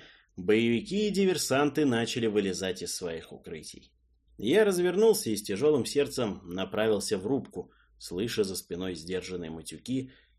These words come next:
и топот ботинок по железному рифлёному полу.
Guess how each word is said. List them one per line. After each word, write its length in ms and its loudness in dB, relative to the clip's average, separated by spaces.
и 140 -6
топот 400 2
ботинок 720 -4
по 100 -6
железному 500 -6
рифлёному 560 -6
полу. 460 -8